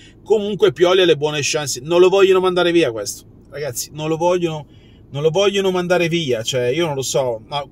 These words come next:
fin quando noi tifosi non ci, non ci rigiriamo, non facciamo qualcosa, eh, non cambierà nulla. Ma chiudiamo il discorso di, di Cardini-, di, di, di, di, di Pioli, lasciamolo fare, vediamo domani cosa combina, al massimo ne riparliamo domani sera, ragazzi.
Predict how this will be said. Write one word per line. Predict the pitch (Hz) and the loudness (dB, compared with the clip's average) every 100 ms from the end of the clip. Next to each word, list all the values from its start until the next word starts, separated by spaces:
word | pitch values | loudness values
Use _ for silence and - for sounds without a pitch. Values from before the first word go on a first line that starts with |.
| - | -20
fin | - 160 165 | -16 -10 -4
quando | 202 208 196 | 0 0 2
noi | 185 175 | 2 0
tifosi | 165 - 170 147 | -4 -4 -4 -4
non | 151 | -8
ci, | 135 131 | -8 -8
non | 147 | -10
ci | 139 147 | -8 -8
rigiriamo, | 135 120 131 143 147 143 131 - - - - | -8 -6 -2 -2 -2 -4 -10 -14 -20 -20 -10
non | 127 127 | -8 -6
facciamo | 135 - 139 | -4 -4 -6
qualcosa, | 127 120 - 143 143 127 143 135 - - - - - | -4 -4 -2 0 0 0 0 0 -4 -20 -20 -20 -12
eh, | 117 120 117 110 113 127 | -6 -4 -4 -6 -6 -2
non | 165 | 0
cambierà | 160 151 143 131 | 0 0 0 -2
nulla. | 101 101 | -4 -8
Ma | 131 | -4
chiudiamo | 165 208 208 240 240 | -4 -2 0 0 0
il | 202 | -2
discorso | 180 - 196 - 185 | -2 0 2 2 -2
di, | 175 175 170 | -2 -4 -4
di | 160 | -6
Cardini-, | 175 165 156 160 151 | -2 -2 -4 -8 -8
di, | 147 151 | -8 -8
di, | 151 143 | -10 -10
di, | 139 | -10
di, | 135 135 | -10 -8
di | 135 | -4
Pioli, | 170 180 165 | 0 2 2
lasciamolo | 143 - 180 160 143 | -2 -2 -2 0 -2
fare, | 175 175 151 | 0 -2 -2
vediamo | 139 147 139 | -2 -4 -4
domani | 139 151 147 | -4 -4 -6
cosa | 147 135 | -6 -6
combina, | 127 139 143 | -6 -8 -8
al | 127 | -6
massimo | 143 - 135 | -6 -6 -6
ne | 123 | -4
riparliamo | 117 123 117 110 110 | -4 -8 -10 -10 -8
domani | 110 110 | -10 -10
sera, | 107 98 85 | -12 -12 -14
ragazzi. | 82 76 - - | -16 -20 -20 -20